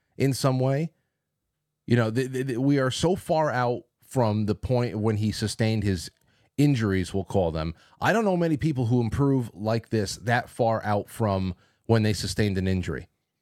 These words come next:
especially when it's cognitive. We're talking about strokes and things like that. He has made several statements in the last couple of months that have, you know, made headlines. And I t-, took a look at it. I said,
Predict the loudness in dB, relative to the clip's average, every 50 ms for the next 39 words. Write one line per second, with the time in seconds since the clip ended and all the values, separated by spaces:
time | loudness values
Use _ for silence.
0 | _ _ _ _ _ _ -2 -2 0 0 0 0 0 0 0 2 2 0 -2 -4
1 | -4 0 2 2 2 2 0 0 0 0 -2 -2 -4 -2 -2 -2 -2 -2 -4 -4
2 | -4 -6 -4 0 0 2 0 0 -2 -6 -6 -4 -4 -4 -4 -2 -2 -4 -4 -2
3 | -2 -2 -2 -2 -4 -8 -18 -20 _ _ _ _ 0 2 2 2 2 0 0 -2
4 | -2 -2 -4 -6 -6 -2 0 0 0 2 0 0 0 -2 -4 -6 -6 -2 0 0
5 | 0 0 -2 -2 -4 -4 -4 -2 -2 0 0 0 -2 -2 -4 -2 -2 -2 0 0
6 | -2 -2 0 0 0 0 0 0 -2 -4 -2 -2 -2 0 0 0 -2 -2 -4 -8
7 | _ _ _ _ -2 0 2 2 2 2 2 0 0 0 0 0 0 0 0 0
8 | 0 0 0 0 0 0 0 0 -2 -2 -2 -2 -4 -2 0 0 0 0 0 0
9 | 0 0 0 0 -2 -2 -2